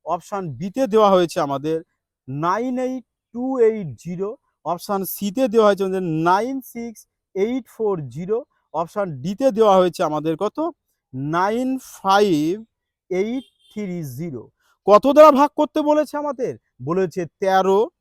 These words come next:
পনেরো, আঠারো আর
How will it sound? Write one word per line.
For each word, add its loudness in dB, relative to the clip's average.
পনেরো, -4
আঠারো -8
আর -10